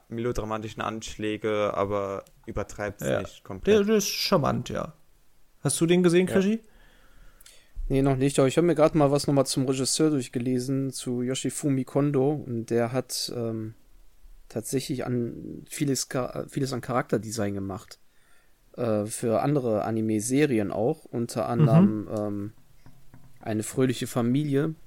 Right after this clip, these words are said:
Speaker 3: was ja im Prinzip, äh, von dem jetzt zuletzt Kinofilm Little Woman ja auch eine Art Serie ist, oder zumindest die gleichen Figur-, äh, Charaktere sind ja dabei.
Speaker 2: Mhm.
Speaker 3: Oder Wunderbare Pollyanna, der war auch der Charakterdesigner bei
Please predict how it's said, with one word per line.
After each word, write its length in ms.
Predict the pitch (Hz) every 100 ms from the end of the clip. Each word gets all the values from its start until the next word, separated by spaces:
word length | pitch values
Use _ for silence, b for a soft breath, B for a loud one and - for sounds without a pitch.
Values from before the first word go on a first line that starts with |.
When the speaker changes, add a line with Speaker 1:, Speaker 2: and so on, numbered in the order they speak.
| -
Speaker 3:
was 240 | - 110 -
ja 200 | 113 110
im 140 | -
Prinzip, 640 | - 113 113 - 117 113 -
äh, 560 | - 110 110 107 101 50 - - - - - -
von 140 | - 113
dem 340 | 107 110 110 - -
jetzt 220 | 117 -
zuletzt 300 | 120 117 -
Kinofilm 520 | - 127 120 123 113
Little 220 | 113 127
Woman 220 | 117 139 117
ja 120 | 98
auch 200 | 90 104
eine 180 | - 101
Art 280 | 78 101 - b b b b b b -
Serie 480 | 107 117 120 113 120
ist, 120 | 131
oder 120 | 110
zumindest 320 | - 120 113
die 40 | -
gleichen 300 | 120 - 110
Figur-, 500 | - 107 127 131 -
äh, 180 | 113 107
Charaktere 560 | - 110 104 139 131
sind 180 | 107 104
ja 100 | 107
dabei. 360 | 98 98 101 123 - - - -
Speaker 2:
Mhm. 280 | 156 147 196
Speaker 3:
Oder 420 | 202 101 98 98
Wunderbare 480 | 101 120 113 117 113
Pollyanna, 840 | - 120 110 120 131 127 120 117
der 200 | 117 113
war 120 | 117 113
auch 120 | -
der 120 | 117
Charakterdesigner 880 | - 113 117 - 110 110 120 113 113
bei 400 | 113 107 110 107